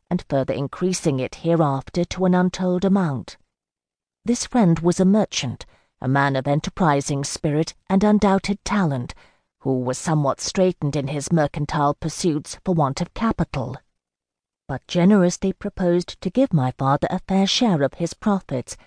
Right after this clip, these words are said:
if he would only entrust him with what he could spare. And he thought he might safely promise that whatever sum the latter chose to put into his hands, it should bring him in cent per cent. The small patrimony was speedily sold,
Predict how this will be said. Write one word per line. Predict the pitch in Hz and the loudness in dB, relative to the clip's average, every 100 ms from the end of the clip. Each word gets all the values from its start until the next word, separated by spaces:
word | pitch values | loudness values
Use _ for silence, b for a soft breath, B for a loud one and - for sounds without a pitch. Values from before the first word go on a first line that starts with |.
| b b - | b b -10
if | - | -4
he | 165 | 0
would | 156 | 2
only | 165 185 196 | 4 4 4
entrust | 196 - 151 139 - | 2 0 -2 -2 -4
him | 147 156 | 0 2
with | 170 - | 2 0
what | 147 139 | -4 -2
he | 156 | -4
could | - 180 | -2 -4
spare. | - - 214 170 123 113 123 _ _ _ _ _ _ _ _ - | -4 -2 0 0 -2 -6 -10 _ _ _ _ _ _ _ _ -2
And | 139 135 | 0 0
he | - 123 | -2 -8
thought | - 160 - | 0 2 2
he | 151 | 0
might | 143 131 - | 0 0 -2
safely | 175 190 151 143 | -2 -2 -2 -4
promise | - 196 131 139 - b b | 0 2 2 0 -4 b b
that | - - | -12 -6
whatever | - 160 170 220 | -6 -4 -2 -2
sum | - 185 180 | 2 4 6
the | 170 | 6
latter | 165 165 - 180 | 4 2 -2 -4
chose | 190 170 170 | 0 0 0
to | - | -6
put | - 170 | -6 -4
into | 175 170 | -4 -4
his | 170 180 | -4 -6
hands, | 175 160 135 139 - b b | -2 -2 0 -2 -6 b b
it | - 185 | -6 -2
should | - 196 | -2 2
bring | 214 208 | 4 4
him | 196 196 | 4 4
in | 185 185 | 6 4
cent | - 208 202 - - | 2 0 0 -2 -10
per | - 214 | -6 -6
cent. | - 175 127 - - - _ _ _ _ _ _ _ - | -2 -4 -4 -8 -16 -20 _ _ _ _ _ _ _ -4
The | 190 | -4
small | - 220 220 | 0 2 2
patrimony | - - 269 - 175 131 139 151 | 0 -4 -6 0 2 2 0 -2
was | 165 | -2
speedily | - - 254 151 131 135 | -4 -2 0 2 0 -4
sold, | - 185 156 117 | -2 0 0 -4